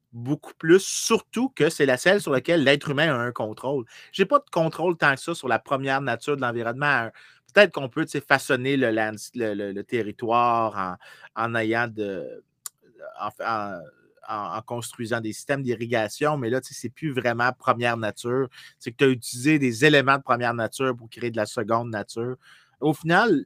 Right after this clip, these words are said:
la seconde nature, c'est ce que l'être humain a un contrôle dessus.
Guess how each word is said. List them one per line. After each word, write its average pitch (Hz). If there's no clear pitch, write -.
la 120
seconde 160
nature, 165
c'est 180
ce -
que 143
l'être 143
humain 151
a 120
un 113
contrôle 135
dessus. 117